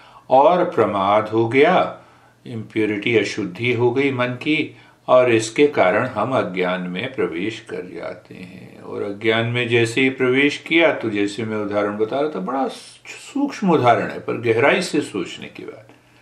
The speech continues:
हाँ, जैसे मैंने कहा कि वो पच्चीस, तीस, अट्ठाईस साल की उम्र में भी दाढ़ी सफेद,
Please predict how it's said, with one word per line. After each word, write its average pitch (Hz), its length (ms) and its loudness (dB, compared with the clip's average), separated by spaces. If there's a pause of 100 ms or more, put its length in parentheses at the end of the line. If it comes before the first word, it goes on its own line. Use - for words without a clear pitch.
(1160)
हाँ, 180 200 4
जैसे 143 340 2
मैंने 139 220 -2
कहा 135 300 4
कि 135 160 -4
वो 139 320 -4 (180)
पच्चीस, 135 440 0
तीस, 127 280 -2
अट्ठाईस 123 520 0
साल 123 240 2
की 123 140 -4
उम्र 117 260 -2
में 117 280 -4
भी 113 220 -6
दाढ़ी 110 460 -4
सफेद, 107 520 -6